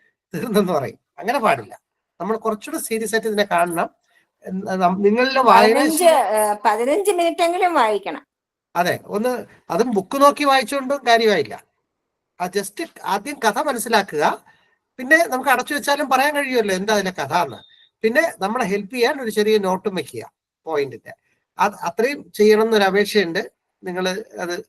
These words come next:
Speaker 1: എങ്കിലേ കുറച്ചുകൂടെ നമ്മുടെ ഈ എക്സർസൈസ് കൊണ്ട്, ഏഹ്, നമുക്ക് ഈശ്വരനോട് അടുക്കാൻ കഴിയും. അല്ലെങ്കിൽ ചിലപ്പോ ഒപ്പിക്കലായി പോകും. അങ്ങനെ പാടില്ല. നമ്മൾ എന്ത് ചെയ്താലും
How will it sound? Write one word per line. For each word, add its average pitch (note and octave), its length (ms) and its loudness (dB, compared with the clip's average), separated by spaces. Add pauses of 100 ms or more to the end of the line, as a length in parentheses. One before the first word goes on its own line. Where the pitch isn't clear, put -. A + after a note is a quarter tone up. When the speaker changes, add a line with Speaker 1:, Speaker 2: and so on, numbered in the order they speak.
Speaker 1:
എങ്കിലേ G3+ 280 2
കുറച്ചുകൂടെ A#3 580 2 (360)
നമ്മുടെ G#3 240 6
ഈ A3 80 10
എക്സർസൈസ് G#3+ 520 0
കൊണ്ട്, G#3+ 220 2 (580)
ഏഹ്, G3+ 360 -6
നമുക്ക് G3+ 520 -2
ഈശ്വരനോട് G#3 500 2
അടുക്കാൻ G#3+ 360 2
കഴിയും. A#2+ 260 -4 (580)
അല്ലെങ്കിൽ G3 260 -8
ചിലപ്പോ A3+ 300 -4
ഒപ്പിക്കലായി A3+ 580 0
പോകും. - 240 -12 (320)
അങ്ങനെ B3 200 -2
പാടില്ല. - 380 0 (360)
നമ്മൾ F3+ 200 0
എന്ത് G3 180 -2
ചെയ്താലും A#3+ 420 2